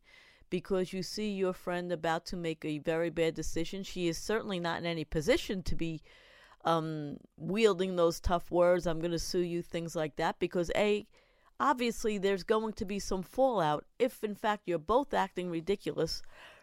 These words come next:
and your boss says, "You know, why are you dragging your stuff into my world?" 'Cause you know the wife is talking to him, and you know the wife is giving him details and things like that, and you know he's probably getting frustrated,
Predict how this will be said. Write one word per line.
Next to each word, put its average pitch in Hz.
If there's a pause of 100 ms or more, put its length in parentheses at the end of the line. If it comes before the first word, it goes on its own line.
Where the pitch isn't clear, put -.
(220)
and 185 (1040)
your 170
boss 214
says, 180
"You 185
know, 185
why 170
are -
you 262
dragging 208
your 190
stuff - (380)
into -
my 175
world?" 185
'Cause 151
you 151
know 202
the 208
wife 170
is 160
talking 165
to 160
him, 160 (960)
and 185
you 190
know 226
the 226
wife 175
is 175
giving 170
him 165
details 175
and 160
things 170
like 156
that, 156 (320)
and 170
you 190
know 254
he's 240
probably 170
getting 156
frustrated, 156